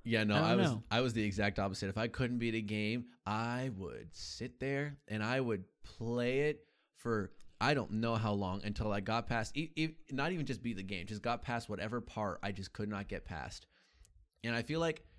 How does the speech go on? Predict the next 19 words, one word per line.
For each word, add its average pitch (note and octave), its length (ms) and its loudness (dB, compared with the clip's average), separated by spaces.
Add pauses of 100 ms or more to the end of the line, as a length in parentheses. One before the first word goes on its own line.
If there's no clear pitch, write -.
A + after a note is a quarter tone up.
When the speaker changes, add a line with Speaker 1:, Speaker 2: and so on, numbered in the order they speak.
Speaker 1:
we D3+ 100 2
talked F3 160 2
about C3 160 0
this A2 80 -4
just A2 160 -2
recently, F#2+ 340 -4
I E2 60 -4
feel A#2 140 0
like G#2 120 0
everybody A2+ 400 0
does G2 260 -2
this F2+ 280 -4 (180)
where F#2 120 -6
there's E2+ 100 -6
something B2+ 300 -2
you A2+ 100 0
can't G#2 240 -2
get G2 160 -4
past E2+ 400 -4